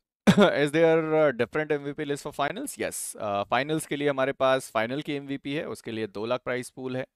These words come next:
प्राइस पूल नहीं मतलब प्राइस है। Then उसके बाद हमारे पास, अ,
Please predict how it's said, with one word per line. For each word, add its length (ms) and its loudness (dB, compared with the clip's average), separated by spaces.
प्राइस 260 -4
पूल 180 -8
नहीं 100 -10
मतलब 240 -14
प्राइस 300 -4
है। 100 -4
Then 160 -2
उसके 180 -10
बाद 200 0
हमारे 260 -4
पास, 600 -4
अ, 20 -18